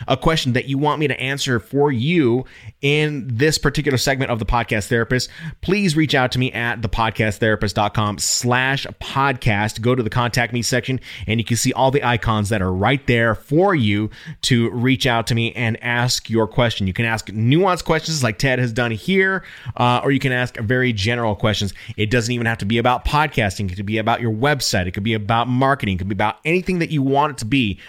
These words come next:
But I want to encourage you to go ahead and ask me these questions because I will try to give you the best answer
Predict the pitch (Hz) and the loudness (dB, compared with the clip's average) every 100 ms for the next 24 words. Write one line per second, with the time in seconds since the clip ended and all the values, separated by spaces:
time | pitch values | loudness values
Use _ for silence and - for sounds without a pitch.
0 | - - 127 131 131 147 147 127 165 165 | -14 0 2 2 2 2 0 0 2 2
1 | 151 101 101 101 - - - 127 127 127 | 2 2 0 -2 -6 -14 -2 2 4 4
2 | 123 123 107 - 110 110 - 107 104 - | 2 0 -4 -4 -2 -2 -2 -2 -2 -2
3 | 139 135 110 101 98 104 98 104 - 107 | 0 0 -2 -2 -4 -4 -4 -4 -2 -2
4 | 104 95 95 90 80 101 - 104 98 101 | -2 -2 -2 -4 -2 -4 -4 -6 -4 -2
5 | 101 | -4